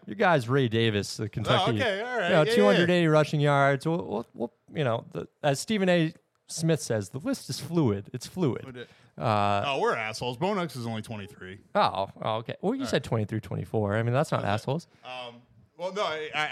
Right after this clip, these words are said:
Speaker 2: I mean, I, did, I was gonna ask you, would he be penalized, um, the way, uh, Bennett, you know, for being, like, thirty years old in college football?
Speaker 1: No, I don't think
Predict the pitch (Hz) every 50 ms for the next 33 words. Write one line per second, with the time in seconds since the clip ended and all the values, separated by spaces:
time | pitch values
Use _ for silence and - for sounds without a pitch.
0 | 147 151 151 147 143 139 143 151 - 139 147 151 151 143 131 160 156 143 139 135
1 | 135 131 - - 147 131 127 127 123 120 120 110 - 131 143 135 127 120 113 113
2 | 113 113 113 107 - - - 113 117 113 110 107 104 104 104 - - 101 - _
3 | _ _ _ _ _ _ _ - 123 120 120 117 110 107 104 104 104 101 98 101
4 | 127 123 117 113 107 104 - _ - 143 139 120 110 104 101 98 92 90 _ _
5 | _ _ _ _ _ _ _ 135 - - 127 113 123 117 107 104 104 101 104 -
6 | - 123 113 107 104 104 104 101 98 107 104 104 98 104 101 101 - 110 101 98
7 | 98 92 - - 123 165 190 196 165 156 170 190 196 202 - 202 185 170